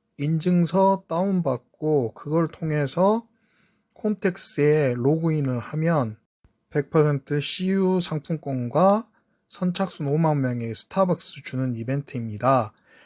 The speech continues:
그런데 문제는 홈택스에 사람들이 많이 몰려서 그래서 홈택스 로그인은 빼고 하나 인증서 다운받고 그 다음에 응모하기까지 하시면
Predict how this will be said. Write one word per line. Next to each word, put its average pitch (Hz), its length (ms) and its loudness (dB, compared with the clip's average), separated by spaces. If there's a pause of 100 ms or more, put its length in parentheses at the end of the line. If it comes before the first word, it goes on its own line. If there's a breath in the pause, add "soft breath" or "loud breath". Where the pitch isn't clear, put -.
(120 soft breath)
그런데 165 600 2
문제는 147 760 2
홈택스에 160 880 -2
사람들이 143 680 0
많이 135 220 0
몰려서 135 840 2 (380)
그래서 147 220 -4
홈택스 247 520 -4
로그인은 143 600 2
빼고 147 580 0
하나 202 260 0
인증서 139 720 0 (140)
다운받고 147 640 0 (440 soft breath)
그 131 120 -8
다음에 135 600 0 (280 loud breath)
응모하기까지 165 880 4
하시면 151 760 -2